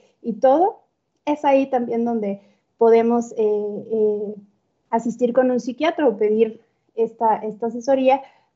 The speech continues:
pues para ver si no es algún, algún tipo de trastorno o qué está sucediendo con nuestro cerebro, ¿no? Eh, normalmente los psiquiatras te pueden hacer diferentes estudios o también por medio de la entrevista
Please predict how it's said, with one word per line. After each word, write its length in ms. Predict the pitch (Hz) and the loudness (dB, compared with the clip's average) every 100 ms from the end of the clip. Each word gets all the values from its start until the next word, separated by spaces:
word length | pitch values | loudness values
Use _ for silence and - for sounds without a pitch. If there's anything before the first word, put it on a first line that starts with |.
| _ | _
pues 140 | 339 | -10
para 240 | - 349 359 | -2 0 4
ver 140 | 392 | 2
si 140 | 381 | 2
no 120 | 330 330 | 2 2
es 140 | 302 | 2
algún, 420 | 285 269 269 254 - _ _ | 0 2 2 0 -6 _ _
algún 520 | - 240 240 254 254 | -2 0 0 0 0
tipo 260 | 240 262 - | -2 -6 -2
de 100 | 208 | -2
trastorno 800 | 208 240 240 381 381 381 320 294 | 0 -2 2 4 6 4 2 0
o 100 | - | -4
qué 100 | 277 | -4
está 200 | 339 - | -6 -8
sucediendo 640 | 285 226 226 214 214 214 208 | -12 -6 -6 -2 -2 -2 -6
con 140 | 190 | -6
nuestro 300 | 185 - - | -8 -10 -18
cerebro, 440 | - 202 202 190 202 | -16 -10 -8 -8 -12
¿no? 200 | 214 277 _ _ _ _ | -16 -16 _ _ _ _
Eh, 140 | - 233 | 0 2
normalmente 640 | 247 247 262 269 262 254 | 4 4 4 4 2 2
los 180 | 269 247 | 2 0
psiquiatras 560 | 262 - 302 302 302 294 | -6 -2 -2 0 -2 -2
te 100 | 233 | -6
pueden 300 | 226 226 226 | 0 0 0
hacer 340 | 214 233 226 240 - _ _ _ | -4 -2 -2 -4 -10 _ _ _
diferentes 680 | - 220 226 208 196 202 202 | -8 -4 -2 0 0 0 0
estudios 600 | 254 240 349 339 359 440 - _ _ _ | -2 0 2 4 4 2 -6 _ _ _
o 180 | - 285 | 0 0
también 440 | 349 277 254 247 262 | 0 -2 0 0 0
por 180 | 247 | -2
medio 260 | 226 226 233 | 0 2 4
de 100 | 233 | 4
la 100 | 214 | 0
entrevista 760 | 214 226 247 285 - - 226 | -4 -2 0 -2 -6 -4 -4